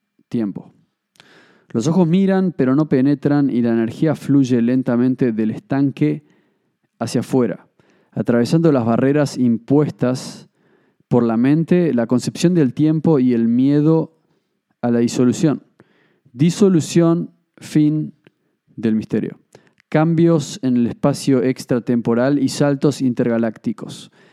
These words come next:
Me pregunto qué hacen los astros que explotan y revientan en el subconsciente, tan inocente, ingenuo,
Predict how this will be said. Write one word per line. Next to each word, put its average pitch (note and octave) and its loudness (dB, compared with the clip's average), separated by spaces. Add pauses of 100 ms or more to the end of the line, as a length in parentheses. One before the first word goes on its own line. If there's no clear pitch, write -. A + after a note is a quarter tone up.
(200)
Me A#2+ -2
pregunto E3+ 2
qué D#3+ 0
hacen D#3 0
los B2+ 0
astros D#3+ -2 (440)
que C3+ -4
explotan D3 0
y C#3 0
revientan B2+ 0
en C#3+ 0
el C3+ 2
subconsciente, A#2 -2
tan D3 0
inocente, C3+ 0
ingenuo, C#3 -2